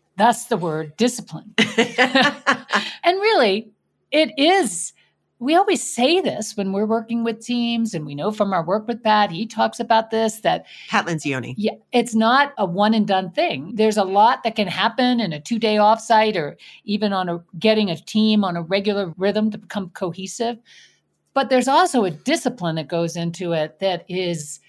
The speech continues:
Speaker 1: meaning, in my mind, discipline. It's not always fun. It's like the discipline of exercise.
Speaker 2: I know.
Speaker 1: You know, you have to just become a marathon runner. You actually have to, to commit to running regularly. And sometimes running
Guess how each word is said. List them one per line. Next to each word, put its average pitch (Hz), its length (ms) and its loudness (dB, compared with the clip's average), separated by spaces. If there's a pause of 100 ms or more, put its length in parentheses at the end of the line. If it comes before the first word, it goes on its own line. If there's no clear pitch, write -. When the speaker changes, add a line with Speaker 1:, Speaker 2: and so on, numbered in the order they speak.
(260)
Speaker 1:
meaning, 233 580 2 (100)
in 160 160 -2
my 170 240 0
mind, 151 340 -8
discipline. - 600 -14 (380)
It's - 160 -12
not 160 180 -4
always 160 200 -8
fun. 175 280 -4
It's - 180 -12
like 269 140 -8
the 262 80 -6
discipline 214 480 0
of 214 80 0
exercise. 208 720 -4
Speaker 2:
I 156 180 -6
know. 151 160 -4
Speaker 1:
You 220 100 2
know, 220 260 2
you 233 160 0
have 240 240 2
to 269 260 0 (100)
just 254 300 0
become 247 480 2
a 226 40 2
marathon 220 540 4
runner. 226 480 0 (240)
You 240 160 2
actually 247 380 2
have 233 180 2
to, 226 140 -4
to 240 100 -4
commit 233 580 2
to 214 120 0
running 214 360 2
regularly. 208 360 -2
And 175 100 -4
sometimes 208 720 -2 (180)
running 214 560 0